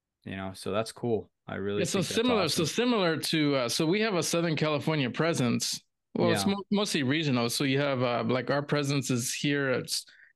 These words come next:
Speaker 2: California, Arizona, Nevada, Utah,
Speaker 1: Mm-hmm.
Speaker 2: Texas, and Colorado.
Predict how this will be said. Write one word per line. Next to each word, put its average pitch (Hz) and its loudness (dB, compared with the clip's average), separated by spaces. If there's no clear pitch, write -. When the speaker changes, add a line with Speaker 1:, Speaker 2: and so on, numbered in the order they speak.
Speaker 2:
California, 170 2
Arizona, 139 2
Nevada, 135 0
Utah, 131 0
Speaker 1:
Mm-hmm. 147 -6
Speaker 2:
Texas, 135 0
and 127 -4
Colorado. 123 2